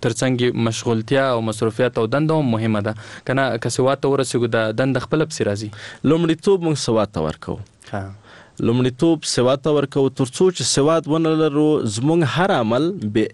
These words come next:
Speaker 2: علمه ګمراهي ده. نو ب-، بنان موږ، آه، عمل ته هم نشو رسېدی.
Speaker 1: مهم.
Speaker 2: بنان اول باید پوهه، سواد ترلاسه کړو. باید هغې مطابق عمل تر، عمل ته ورسېږو، خپلو، آه، مشغولتیا ته ورسېږو.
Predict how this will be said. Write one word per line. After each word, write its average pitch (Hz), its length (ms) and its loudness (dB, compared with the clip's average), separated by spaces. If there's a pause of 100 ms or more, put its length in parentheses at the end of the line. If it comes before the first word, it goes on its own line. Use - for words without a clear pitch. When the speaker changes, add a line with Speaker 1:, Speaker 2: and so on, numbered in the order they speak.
(140)
Speaker 2:
علمه 160 520 2
ګمراهي 135 540 0
ده. 107 180 0 (320)
نو 143 80 2
ب-، 165 380 2
بنان 180 300 2
موږ، 185 280 2
آه، 135 560 4 (100)
عمل 190 200 2
ته 190 120 -2
هم 175 120 0
نشو 107 200 -4
رسېدی. - 400 -6 (280)
Speaker 1:
مهم. 107 380 -4
Speaker 2:
بنان 180 280 2
اول 165 300 2
باید 147 360 0
پوهه، 165 400 -2
سواد 113 340 0
ترلاسه 147 500 -2
کړو. 143 280 -2 (160)
باید 143 400 0
هغې 131 360 0
مطابق 131 520 0
عمل 107 300 2
تر، 120 180 -2 (760)
عمل 117 220 0
ته 131 140 0
ورسېږو، 113 640 0
خپلو، 107 460 0 (400)
آه، 101 200 0
مشغولتیا 101 540 0
ته 123 140 -2
ورسېږو. 113 640 0